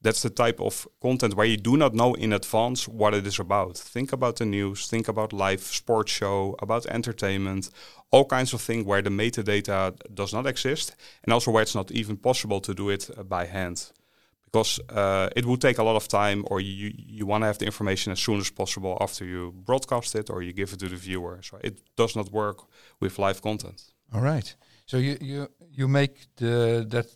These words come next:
Speaker 2: that, uh, data available basically as soon as it's being broadcasted. And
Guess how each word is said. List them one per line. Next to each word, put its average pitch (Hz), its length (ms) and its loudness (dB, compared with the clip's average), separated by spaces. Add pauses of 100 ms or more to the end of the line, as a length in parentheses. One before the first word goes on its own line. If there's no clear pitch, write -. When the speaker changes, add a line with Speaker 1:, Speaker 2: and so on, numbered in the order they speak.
Speaker 2:
that, 113 280 -6
uh, 104 500 -4 (280)
data 135 440 2
available 120 720 0 (400)
basically 120 560 -4
as 117 160 -4
soon 131 220 0
as 113 160 -2
it's 110 160 -2
being 113 220 -2
broadcasted. 107 720 0
And 123 180 -4